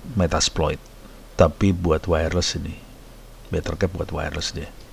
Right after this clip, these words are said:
Oke. Eh, ini cara jalaninya. Ini cara makainya. Langsung jalanin Better Cap. Eh, terus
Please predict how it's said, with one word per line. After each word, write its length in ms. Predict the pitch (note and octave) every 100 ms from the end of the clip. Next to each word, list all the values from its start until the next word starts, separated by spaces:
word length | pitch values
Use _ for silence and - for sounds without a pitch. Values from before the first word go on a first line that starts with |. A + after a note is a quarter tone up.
| - - - - - -
Oke. 400 | - - E2 G#2 - - - - - - - - -
Eh, 560 | G2 E2+ E2 D#2+ E2 E2 E2
ini 120 | E2+
cara 240 | E2+ E2 E2
jalaninya. 720 | D#2+ D#2 D#2+ D#2+ F2 A2 C3+ A2+ - - - - - - - - - -
Ini 160 | E2+ E2+ E2 E2 D#2+ D#2
cara 240 | D#2+ D#2+
makainya. 640 | D#2 D2 - - - - - - - - - - - - - - - - -
Langsung 320 | F2+ E2 F2+
jalanin 320 | E2+ D2+ D#2+ D#2+
Better 320 | D#2 - -
Cap. 320 | A2 A2+ A#2 - - - - - - - - - - - - -
Eh, 800 | G2 E2+ D#2 D#2 D2+ D#2+ - - -
terus 240 | E2+ -